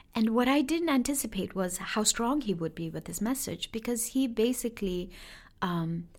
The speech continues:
ended up talking about consumerism almost all the time to these audiences and telling them that had, as Buddhists, it didn't make sense for them to be so invested in,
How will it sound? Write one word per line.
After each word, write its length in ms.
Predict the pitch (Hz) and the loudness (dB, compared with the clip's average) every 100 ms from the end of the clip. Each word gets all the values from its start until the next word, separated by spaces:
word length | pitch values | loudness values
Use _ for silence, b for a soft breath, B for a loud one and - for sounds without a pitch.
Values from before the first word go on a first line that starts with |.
| b b - | b b -2
ended 320 | 214 226 240 | 4 6 6
up 160 | 214 175 | 4 0
talking 480 | - 196 - 262 190 | -4 -6 -2 -2 0
about 500 | 170 165 160 - - | -2 -2 -2 -6 -6
consumerism 880 | 202 196 269 262 190 170 170 175 - | 0 2 6 6 4 0 -2 -4 0
almost 380 | 190 190 190 | 2 4 2
all 200 | - 175 | 0 -2
the 100 | 175 | -2
time 280 | 175 180 175 | -4 -4 -4
to 140 | 165 170 | -4 -6
these 240 | 170 170 | -6 -4
audiences 720 | 185 208 175 185 165 170 170 | -4 -4 -6 -8 -8 -8 -8
and 140 | - 185 | -6 -4
telling 360 | 196 208 208 | -2 0 2
them 300 | 196 180 180 180 B B B | 0 -2 -4 -8 B B B
that 160 | 208 - | -2 0
had, 240 | 202 196 - | -2 -4 -2
as 180 | 190 185 | 0 0
Buddhists, 400 | 190 220 180 - | -2 0 0 -2
it 160 | 165 | -2
didn't 240 | 185 185 175 | 0 2 2
make 220 | 175 170 | 0 -4
sense 420 | - 240 208 160 | -2 0 0 -2
for 140 | - 170 | -4 -2
them 240 | 170 170 | -2 -2
to 160 | - 170 | -4 -6
be 380 | 165 165 170 170 B B B | -4 -2 -4 -8 B B B
so 460 | - - - 220 247 | 0 2 6 8 8
invested 920 | - 185 180 190 - - 170 165 165 - | 6 0 0 -2 -2 0 0 0 -4 -4
in, 460 | 175 170 170 175 | -2 -2 -2 -4